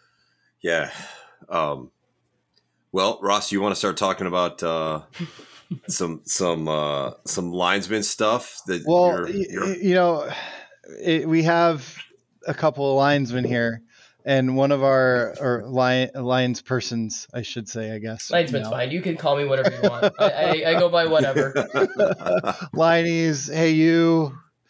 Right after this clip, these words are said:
Speaker 3: Hey, hey, guys, I'm not the referee. Go talk to him. <laughs>
Speaker 2: Mm-hmm.
Speaker 1: Go talk to, talk to that one.
Speaker 3: Go talk to the
Speaker 1: The
Speaker 3: guy with the
Speaker 1: armbands.
Speaker 3: orange on.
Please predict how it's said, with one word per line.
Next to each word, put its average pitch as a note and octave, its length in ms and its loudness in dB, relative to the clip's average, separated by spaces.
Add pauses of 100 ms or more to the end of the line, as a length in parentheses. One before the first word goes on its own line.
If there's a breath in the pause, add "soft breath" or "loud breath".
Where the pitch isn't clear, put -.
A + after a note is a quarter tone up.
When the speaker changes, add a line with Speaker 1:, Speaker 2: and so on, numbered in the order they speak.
(220 soft breath)
Speaker 3:
Hey, D#3 340 0
hey, D3+ 100 -8
guys, C#3 260 2
I'm C#3+ 120 0
not D3 160 0
the D3 80 -2
referee. C#3 640 0
Go C#3 120 -4
talk C3+ 260 -4
to A#2 80 -12
him. C3+ 340 0
<laughs> - 40 -12
Speaker 2:
Mm-hmm. G3+ 1000 0
Speaker 1:
Go G#3 80 -2
talk - 360 -4
to, A#2 180 -2
talk A#2+ 260 -6
to A2 100 -4
that G#2+ 220 -2
one. G2+ 200 -4
Speaker 3:
Go F#3+ 180 4
talk F#3+ 260 2
to G#3 80 -4
the F#3 60 0
Speaker 1:
The F3+ 40 -4
Speaker 3:
guy F#3 160 4
with F#3+ 160 0
the F3+ 60 0
Speaker 1:
armbands. E3+ 80 0
Speaker 3:
orange D#3+ 320 2
on. C#3 260 2